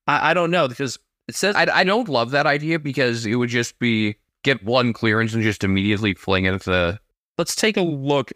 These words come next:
Speaker 1: I'm, I'm looking at this article about the twenty thirteen V F L Reserves Grand Final, with Williamstown winning by a Golden Point over Box Hill.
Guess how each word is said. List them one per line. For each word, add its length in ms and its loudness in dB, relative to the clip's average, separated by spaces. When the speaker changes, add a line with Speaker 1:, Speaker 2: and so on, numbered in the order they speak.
Speaker 1:
I'm, 200 -4
I'm 140 -4
looking 160 0
at 60 -2
this 140 -2
article 280 -2
about 160 0
the 80 -10
twenty 340 -2
thirteen 600 -4
V 240 0
F 200 -2
L 220 2
Reserves 720 -2
Grand 320 0
Final, 560 -2
with 280 0
Williamstown 800 0
winning 300 0
by 160 2
a 60 0
Golden 360 -2
Point 300 -2
over 160 -4
Box 420 -4
Hill. 440 -4